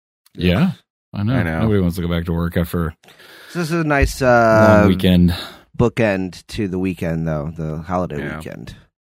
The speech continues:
Speaker 1: Yeah, yeah, for sure.
Speaker 3: Getting together with
Speaker 1: Um,
Speaker 3: my Star Wars friends.
Speaker 1: Josh, I asked, uh,
Speaker 2: We're back.
Speaker 1: I asked Kyle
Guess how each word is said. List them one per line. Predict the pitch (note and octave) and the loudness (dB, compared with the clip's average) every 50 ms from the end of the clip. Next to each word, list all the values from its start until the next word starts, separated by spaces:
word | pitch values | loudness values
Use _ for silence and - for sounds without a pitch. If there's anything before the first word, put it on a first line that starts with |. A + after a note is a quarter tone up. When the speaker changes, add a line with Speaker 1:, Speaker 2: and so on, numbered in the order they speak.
| _ _ _ _ _ _ _ _ _ - | _ _ _ _ _ _ _ _ _ 2
Speaker 1:
Yeah, | B2+ F#2+ - - - _ - - | 2 2 2 -2 -12 _ -6 0
yeah, | - G#2+ A2 - - - | 2 2 2 2 2 0
for | - - - | 0 0 0
sure. | - - - C#2 C#2 - - - | -2 -2 -4 -4 -4 -6 -6 -4
Speaker 3:
Getting | G#2+ F#2+ F#2+ | -2 -2 0
together | F#2+ F#2+ G2 F#2+ F2+ G2 | 0 0 0 2 2 2
with | F#2+ F#2+ | 2 4
Speaker 1:
Um, | G#2 G#2 F#2+ | 4 4 4
Speaker 3:
my | F2+ F2 F2 E2 D#2+ D#2+ C#2+ - - - - - - - - - - - - - - - - - - - | 4 4 2 2 0 -2 -6 -8 -12 -16 -16 -16 -16 -16 -16 -16 -16 -16 -16 -16 -16 -16 -16 -18 -18 -16
Star | - - - - A2+ G#2 G2+ G2+ G2 | -16 -14 -6 -4 0 0 2 2 2
Wars | G2 F#2+ F#2 F2 F2 E2 - | 0 0 0 -2 -2 -4 -6
friends. | - - - F2+ F2 E2+ E2 E2 D#2+ D#2+ D#2 - - - - - - - - - - - - - - - - - - - - - - - - | -10 -8 -6 -4 -2 -2 -2 -2 -2 -4 -6 -8 -12 -14 -14 -14 -14 -16 -18 -20 -20 -20 -20 -20 -20 -20 -20 -20 -20 -20 -20 -18 -10 -8 -4
Speaker 1:
Josh, | A#2 B2 D#3+ D#3+ F3 F3+ - - | 2 2 4 4 4 2 0 -2
I | D#3+ C#3+ | -2 -2
asked, | D3 D#3+ D#3+ D3+ - - - D#3+ | -2 -2 -2 -4 -4 -2 2 4
uh, | C#3 B2 A#2+ A2+ | 4 6 4 4
Speaker 2:
We're | |
back. | - F#2+ | 2 2
Speaker 1:
I | A#2 C#3 | 0 0
asked | F3+ F3+ - - | 0 0 -2 -2
Kyle | - A#2+ C#3 F3 D3 G2+ F2+ F2 | -2 2 2 4 4 2 0 -2